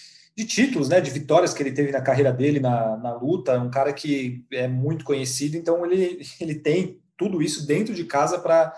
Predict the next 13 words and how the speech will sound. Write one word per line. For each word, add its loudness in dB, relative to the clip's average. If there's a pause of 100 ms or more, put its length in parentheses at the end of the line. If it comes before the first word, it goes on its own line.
(480)
pra 6
esse -2
nível -2
de -4
preparação, 0
como -2
o 2
Giba -2
falou, 0
que -8
com -6
certeza -2
ajuda. 2